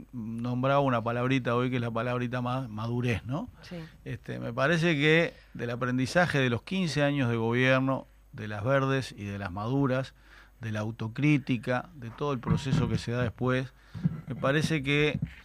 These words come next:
Speaker 1: estamos logrando una, una, con las diversidades que existen a
Speaker 2: Sí,
Speaker 1: nivel de las
Speaker 2: sí.
Speaker 1: miradas en el Frente, porque somos
Speaker 2: Obvio.
Speaker 1: un frente amplio, ¿no?
Speaker 2: Exacto.
Speaker 1: Pero aún así yo creo que hay un nivel de entronque más grande en las miradas, ¿no? Un nivel de entendimiento, además, más grande en las miradas.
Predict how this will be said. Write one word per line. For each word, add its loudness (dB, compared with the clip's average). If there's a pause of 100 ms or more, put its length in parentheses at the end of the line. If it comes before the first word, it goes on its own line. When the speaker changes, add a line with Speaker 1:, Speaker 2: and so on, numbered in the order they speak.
(800)
Speaker 1:
estamos 2
logrando 4 (500)
una, 0 (140)
una, 0 (160)
con 0
las 4
diversidades 4
que -10
existen 0
a -4
Speaker 2:
Sí, -2
Speaker 1:
nivel 2
de 4
las 6
Speaker 2:
sí. 4
Speaker 1:
miradas 6
en 4
el 2
Frente, 6
porque -2
somos 4
Speaker 2:
Obvio. 4
Speaker 1:
un 0
frente 4
amplio, 6
¿no? 2
Speaker 2:
Exacto. 0 (100)
Speaker 1:
Pero 2
aún 2
así 2
yo 2
creo 2
que 4
hay 4
un 0
nivel 4
de 2
entronque 2
más 2
grande 4
en -8
las -8
miradas, -10
¿no? -6
Un -4
nivel 0
de 0
entendimiento, 0
además, -8
más -10
grande -10
en -12
las -10
miradas. -6